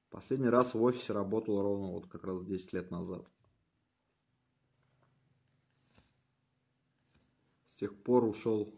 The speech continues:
на вольные хлеба. Причём ни разу в жизни не пожалел. В моих треках есть оттенок грусть, ну и ладно.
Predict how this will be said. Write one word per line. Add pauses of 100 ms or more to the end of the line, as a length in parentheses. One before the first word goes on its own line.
на
вольные
хлеба. (1160)
Причём
ни
разу
в
жизни
не
пожалел. (1500)
В
моих
треках
есть
оттенок
грусть,
ну
и
ладно.